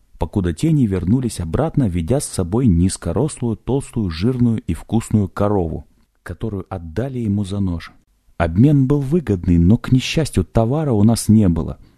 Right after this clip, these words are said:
ведь ножи нам были нужны так же, как и им, и наши люди не расстались бы со своими ножами, не будь у нас такой крайней необходимости.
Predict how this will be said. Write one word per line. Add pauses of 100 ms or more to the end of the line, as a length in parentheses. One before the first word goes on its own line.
(160)
ведь
ножи
нам
были
нужны
так
же,
как
и
им, (420)
и
наши
люди
не
расстались
бы
со
своими
ножами,
не
будь
у
нас
такой
крайней
необходимости.